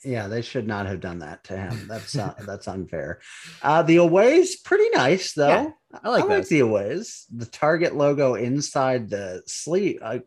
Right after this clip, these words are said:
Speaker 1: inside the collar's a little weird. I don't know who's gonna be seeing that, but they probably paid, like, seven million dollars to have a logo inside the collar
Speaker 2: Uh-huh,
Speaker 1: of,
Speaker 2: probably.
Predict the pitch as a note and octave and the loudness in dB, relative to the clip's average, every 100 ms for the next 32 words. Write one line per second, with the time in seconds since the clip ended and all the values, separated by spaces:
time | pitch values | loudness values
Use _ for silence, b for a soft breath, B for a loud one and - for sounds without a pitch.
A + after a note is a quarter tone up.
0 | _ B2 C3 D3+ D#3 C3+ G#2 - D3 B3 | _ -6 -4 0 2 2 0 -2 0 0
1 | F3 A2+ F2 D2+ E2+ E2+ F#2 C#3 G#2 G#2+ | -2 -4 -8 -8 -8 -8 -6 -4 -4 -4
2 | G#2+ G2+ G#2+ A2 G#2 E2+ F#2 - A2 G#2+ | -6 -6 -6 -6 -8 -6 -8 -6 -6 -6
3 | F2 C#3+ F3 - - A#2+ A#2 _ B B | -4 -4 -6 -8 -10 -12 -12 _ B B
4 | B B C#3+ C#3 F#3 D3 B2 D3 C3 A2 | B B -4 0 2 2 0 2 2 2
5 | G#2 - - - D#3 D3 C#3+ C3+ C3 C3 | -2 -6 -14 -2 0 2 0 2 2 2
6 | A#2+ A2+ F#2 E2+ E2+ D#2+ - G2+ G2+ F2 | 0 -2 -4 -6 -10 -12 -8 -6 -4 -6
7 | F#2+ F#2 F2+ F#2 F#2 G#2 G#2 - F#2+ F#2 | -6 -6 -4 -6 -4 -4 -4 -4 -6 -6
8 | E2 F2 - F#2 - G2+ E2 C#2 _ - | -8 -10 -6 -4 -4 -6 -8 -12 _ -8
9 | F#2+ E2+ F#2 | -8 -8 -14